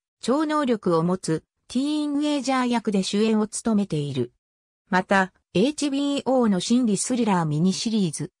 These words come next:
シャープ・オブジェクツにも出演しており、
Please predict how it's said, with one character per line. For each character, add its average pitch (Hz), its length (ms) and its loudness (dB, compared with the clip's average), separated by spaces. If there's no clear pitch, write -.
シ - 180 -4
ャ 277 100 2
ー 302 60 -4
プ・ 285 180 -2
オ 269 40 2
ブ 247 120 0
ジ 220 140 0
ェ 190 60 0
ク - 120 -16
ツ 208 140 0
に 220 120 2
も 226 120 2
出 - 340 -4
演 233 160 2
し - 140 -6
て 196 120 -4
お 185 100 0
り、 160 220 -6